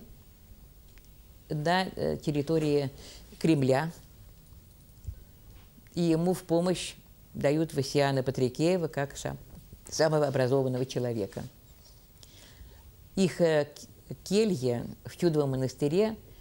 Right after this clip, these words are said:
становится политическим клубом, где люди, интересующиеся писанием, интересующиеся пос-, э, современной политикой в отношении землевладения,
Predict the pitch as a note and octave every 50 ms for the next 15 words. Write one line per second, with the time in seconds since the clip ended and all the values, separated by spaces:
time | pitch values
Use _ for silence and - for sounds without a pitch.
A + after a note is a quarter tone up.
0 | - - - - - D#3 C#3+ D3+ E3 F3 E3+ D#3+ E3 D3+ C#3 - D3 C#3+ C3+ -
1 | F3 D#3 - - - - D3+ C#3 - - D3 C#3+ C3 G#2+ G#2+ G#2+ A2+ A#2 - -
2 | - - - - - - - - - - - - - - - - - - - -
3 | - - - C#3 C#3+ F3 F3+ F3 D#3+ D3+ - - - - - - - - D#3+ D#3+
4 | F#3+ G#3 E3+ D3+ D3+ C#3+ C3+ D3+ D3+ D3 D3 C3+ - F#3+ G3 F3 C#3+ C#3 C3+ -
5 | - C3 B2 C3 B2+ - - - C#2 - - B2+ - - - - - - - -
6 | - - - - - - - - - - - D3 C3+ - F#3 F#3+ G#3 G3 E3 C3+
7 | A#2+ A#2 G2 B2 B2+ - D#3+ D3 D3+ C#3 - F3+ F3+ E3+ D3+ C3+ - C#3+ C#3+ C#3+
8 | C#3 - D3 C3+ C3+ C#3 - - - - - - - - - - - - - D3
9 | C#3 - - - A2 B2 - A#2+ - D3+ D3 D3 D3 D#3+ D#3+ C#3+ C3+ C3+ - C3
10 | C3+ C3+ E3 G3+ F#3+ - - - C#3+ C3+ C3+ - C#3+ C3+ - - C#3+ C#3 C3+ B2
11 | B2+ C3+ B2+ B2+ B2 C3 B2+ B2+ B2 A#2+ D3+ F#3+ G#3 F#3+ C#3+ B2 A2+ - B2